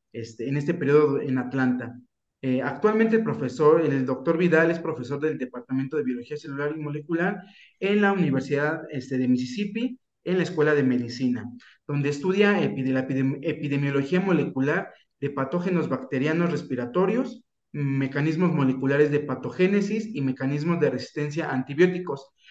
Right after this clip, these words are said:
El profesor Vidal además ha participado en estudios de eficacia de la vacuna neumocóxica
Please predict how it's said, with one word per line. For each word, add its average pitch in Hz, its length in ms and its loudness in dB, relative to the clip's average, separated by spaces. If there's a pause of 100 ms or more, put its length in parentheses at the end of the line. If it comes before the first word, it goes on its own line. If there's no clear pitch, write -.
(180)
El 143 100 -2
profesor 170 460 4
Vidal 175 280 6
además 160 380 2
ha 180 100 -2
participado 175 440 -4
en 151 80 0
estudios 151 340 0
de 151 80 0
eficacia 175 580 -2
de 151 80 2
la 123 120 0
vacuna 147 360 -4
neumocóxica 147 920 -2